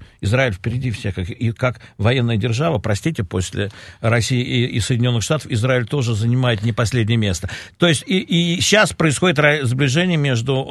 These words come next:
Россией и Израилем. Почему мы за-, на это закрываем глаза? Израильский президент отменил щас визит в Австралию, чтобы приехать сюда. Его пригласил президент Путин.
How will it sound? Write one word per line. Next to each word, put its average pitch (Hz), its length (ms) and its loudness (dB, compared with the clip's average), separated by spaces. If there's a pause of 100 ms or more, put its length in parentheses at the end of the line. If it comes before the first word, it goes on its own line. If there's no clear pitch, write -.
Россией 131 640 0
и - 20 4
Израилем. 135 480 4 (220)
Почему 196 480 4
мы 156 260 4
за-, 147 220 4
на 151 120 4
это 151 180 2
закрываем 127 500 2
глаза? 139 480 2 (340)
Израильский 190 540 4
президент 196 460 2
отменил 202 440 2
щас 180 220 0
визит 185 320 2
в 196 60 4
Австралию, 196 480 4
чтобы 170 220 2
приехать 175 360 0
сюда. 185 280 2
Его 143 180 2
пригласил 156 440 2
президент 160 420 2
Путин. 180 340 -2